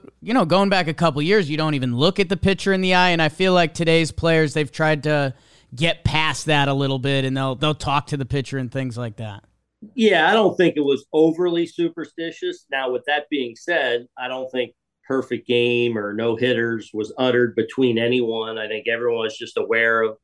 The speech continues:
Speaker 2: sort of what's going on. Um, I think from my standpoint,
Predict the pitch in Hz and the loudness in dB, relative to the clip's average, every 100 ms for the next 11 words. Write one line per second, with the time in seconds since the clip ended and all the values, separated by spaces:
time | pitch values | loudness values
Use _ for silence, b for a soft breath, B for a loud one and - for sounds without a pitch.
0 | - - 127 113 101 101 117 - 117 107 | -8 0 2 2 0 0 -2 -2 -2 0
1 | 104 104 107 110 107 - b b b - | -2 -4 -2 -4 -6 -10 b b b -6
2 | 110 107 104 98 - 120 113 127 - 113 | -2 0 -2 -6 -4 -4 -2 -4 -4 -4
3 | 107 123 117 135 120 113 - 120 117 120 | -2 -2 -2 -2 -2 -2 -2 -2 0 -4